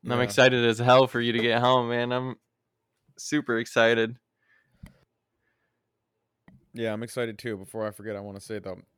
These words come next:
Speaker 2: I, listening to you talk about that and, like, people selling things, for me as, like, a little bit older, middle age,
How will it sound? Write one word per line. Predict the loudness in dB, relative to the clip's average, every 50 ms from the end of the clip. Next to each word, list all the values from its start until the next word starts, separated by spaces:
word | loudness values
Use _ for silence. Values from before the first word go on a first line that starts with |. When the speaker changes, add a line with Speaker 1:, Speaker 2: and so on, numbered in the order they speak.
| _ -14
Speaker 2:
I, | -12 -10 -10 -10 -12 -14 -16 _ _ _ -18
listening | -16 -16 -16 -14 -14 -14 -14 -14 -14
to | -14 -14
you | -14 -12 -10 -10 -10 -8 -8 -10 -12 -14 -18 _ _ _ _ _ _ _ _ _ _ _ _
talk | _ -10 -10 -10 -8
about | -8 -8 -8 -8 -8
that | -10 -10 -10 -10 -10 -12 -14 -16 _ _
and, | -16 -16 -14 -14 -14
like, | -14 -16 -16 -18
people | -20 -20 -18 -18
selling | -16 -14 -14 -14 -14 -14 -14
things, | -14 -14 -14 -12 -12 -14 -16 -18 -20 -20 _ _ _ _ _ _ _ _ _ _ _ _ _ _ _ _
for | _ -14 -12 -10 -10
me | -8 -8 -8 -8 -8 -8 -8 -6
as, | -6 -6 -8 -10 -10 -10
like, | -8 -8 -8 -8 -10 -10
a | -8 -8 -6 -6 -8 -8 -8 -10 -12 -16 _ _ _ _ _ _ _ -18
little | -14 -12 -12 -10
bit | -8 -10 -10 -12 -12
older, | -14 -14 -14 -12 -10 -10 -8 -8 -10 -10
middle | -12 -12 -12 -10 -10 -8
age, | -8 -8 -6 -8 -8 -10 -14 -16 -20 -20 -20 -20